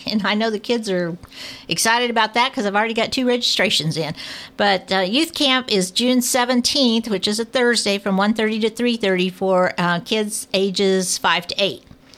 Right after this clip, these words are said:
And then youth camp for ages nine to fourteen is gonna be Friday, June the eighteenth,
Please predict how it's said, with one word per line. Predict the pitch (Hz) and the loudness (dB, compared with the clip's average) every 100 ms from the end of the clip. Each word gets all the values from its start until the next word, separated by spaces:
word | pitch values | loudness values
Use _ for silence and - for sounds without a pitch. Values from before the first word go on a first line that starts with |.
| - - - | -20 -20 -12
And | - 180 185 | -4 0 0
then | 190 190 190 185 | 2 0 2 0
youth | 202 220 214 | 0 -2 -2
camp | 214 202 190 | 0 0 -2
for | - 190 | 0 0
ages | 180 190 185 190 170 | 2 0 0 0 0
nine | 202 196 208 | -2 0 0
to | 185 | -2
fourteen | - 220 - - 359 320 277 | 0 -2 0 -2 0 2 2
is | 226 | 0
gonna | - 208 | 0 0
be | 185 | 0
Friday, | 180 - 220 220 226 220 | -2 0 0 2 0 0
June | 196 214 208 | 0 2 2
the | 190 - | 0 -2
eighteenth, | 185 - - - 320 226 214 | -4 -4 -4 0 2 2 0